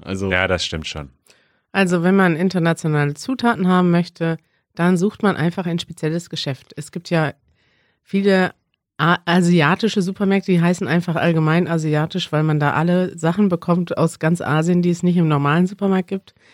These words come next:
Speaker 3: Es gibt aber auch russische Supermärkte.
Speaker 1: Ja, genau, d-,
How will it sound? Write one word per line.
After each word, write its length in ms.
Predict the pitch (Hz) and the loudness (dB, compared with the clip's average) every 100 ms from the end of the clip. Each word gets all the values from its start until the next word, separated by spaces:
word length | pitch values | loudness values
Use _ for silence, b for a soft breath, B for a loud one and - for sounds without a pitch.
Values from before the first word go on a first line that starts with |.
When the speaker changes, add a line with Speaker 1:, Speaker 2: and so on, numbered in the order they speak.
| b b - | b b -14
Speaker 3:
Es 60 | |
gibt 160 | - 254 | -6 0
aber 180 | 185 - | 2 2
auch 80 | 156 | 0
russische 600 | 214 - - 220 214 208 | -2 0 0 2 2 0
Supermärkte. 720 | 202 196 196 180 180 175 120 | -2 -4 0 0 0 -2 0
Speaker 1:
Ja, 180 | 113 110 | 2 2
genau, 520 | 175 104 107 104 98 | 0 -2 -2 0 -2
d-, 260 | 92 98 | -4 -10